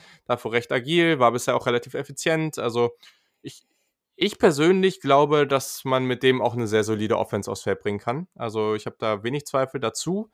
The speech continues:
Hat man ja noch Grad Transfer Anthony Brown von Boston College bekommen. Der hatte bereits zwei schwerwiegende Knieverletzungen, ähm, ist allerdings auch der einzige andere Quarterback im Kader mit Spielerfahrung.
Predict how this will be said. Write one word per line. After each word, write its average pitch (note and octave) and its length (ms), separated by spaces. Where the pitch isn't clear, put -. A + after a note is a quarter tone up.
Hat G#3 220
man D#3 120
ja C3+ 100
noch C#3+ 180
Grad D3 180
Transfer C#3+ 680
Anthony C#3 460
Brown B2 420
von A#2+ 400
Boston B2+ 460
College A#2+ 540
bekommen. A#2+ 680
Der B2+ 240
hatte C3 200
bereits A#2+ 720
zwei A#2 500
schwerwiegende B2+ 1000
Knieverletzungen, B2+ 840
ähm, B2+ 340
ist C3+ 160
allerdings C#3+ 360
auch C#3 100
der - 160
einzige C3+ 380
andere C3 240
Quarterback B2+ 420
im B2 120
Kader A#2 260
mit A2+ 120
Spielerfahrung. A#2 720